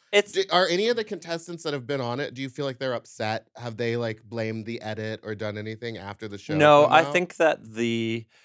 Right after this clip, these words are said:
Speaker 1: show is very true, and it, it, they're, the production company really want to just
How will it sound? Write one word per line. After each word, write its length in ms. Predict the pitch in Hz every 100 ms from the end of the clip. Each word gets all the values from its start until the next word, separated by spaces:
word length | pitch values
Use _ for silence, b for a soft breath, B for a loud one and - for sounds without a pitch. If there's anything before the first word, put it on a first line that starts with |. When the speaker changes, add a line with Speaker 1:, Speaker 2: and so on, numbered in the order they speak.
| b
Speaker 1:
show 760 | - - 131 120 117 113 110 107
is 200 | 98 95
very 200 | 98 98
true, 440 | 92 - 95 92 95
and 120 | 101
it, 220 | 104 - -
it, 120 | 104
they're, 180 | 107 98 - -
the 100 | 110
production 360 | 127 127 131
company 320 | 117 95 92
really 400 | 87 85 87 87
want 300 | 85 80 80
to 120 | - 80
just 320 | 78 -